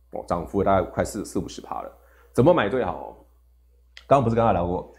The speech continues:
台北股市会长这样，对不对？加权指数最后会长这样嘛？那个股人，指数回档的时候，指数回档的时候，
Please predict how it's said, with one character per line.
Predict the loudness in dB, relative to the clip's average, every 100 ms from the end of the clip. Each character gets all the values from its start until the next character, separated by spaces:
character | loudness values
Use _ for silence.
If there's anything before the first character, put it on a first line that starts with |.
| _ 2
台 | 4
北 | 6
股 | 2 2
市 | 4
会 | 6 8 8 6 4 2 -4 -10 _ _
长 | 0 4
这 | 4
样， | 4 -2 -16 _ _ _ _ _ _ -20 -20 _ _ _ _ _ _ _ _ _
对 | 8
不 | 8
对？ | 8 2 -8 -20 _ _ 2
加 | 4 4
权 | 0 -2
指 | -2
数 | -2 0
最 | 4
后 | 6
会 | 4
长 | 2
这 | -2
样 | -2
嘛？ | -8 -16 -20 -20 _ _ _ _ _ _ _ _ _ _ _ _ _ _ _ _ _ _ -2
那 | 4
个 | 4
股 | 2 -4
人， | -10 -14 -20 _ _ _ _ _ _ _ _ _ _ _ _ _ _ _ _
指 | 4 6
数 | 6 2 6
回 | 6
档 | 6 2
的 | 0
时 | 0
候， | 0 -2 -8 -20 _
指 | -2 2 2
数 | 2 2
回 | 2 2
档 | -2
的 | -4
时 | -8
候， | -8 -8 -10